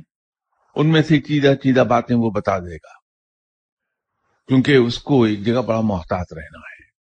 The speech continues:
کہ رب ستار ہے، لوگوں کے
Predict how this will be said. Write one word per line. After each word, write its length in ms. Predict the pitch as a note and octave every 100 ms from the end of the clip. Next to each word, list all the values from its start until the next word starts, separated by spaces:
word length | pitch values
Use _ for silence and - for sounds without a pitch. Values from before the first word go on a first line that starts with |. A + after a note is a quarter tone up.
| _ _ _ _ _ _ _ _ _ _ _ _ _ _ _ _ _ _ -
کہ 200 | A2 A2
رب 120 | C3
ستار 500 | - A#2+ - C3 A#2 F#2
ہے، 180 | F2 A2 - _ _ _ _ _ _ _ _ _ _ _ _ _ _ _ _ _ -
لوگوں 420 | G#2+ A#2+ C#3+ D3+
کے 260 | C#3 B2+ A2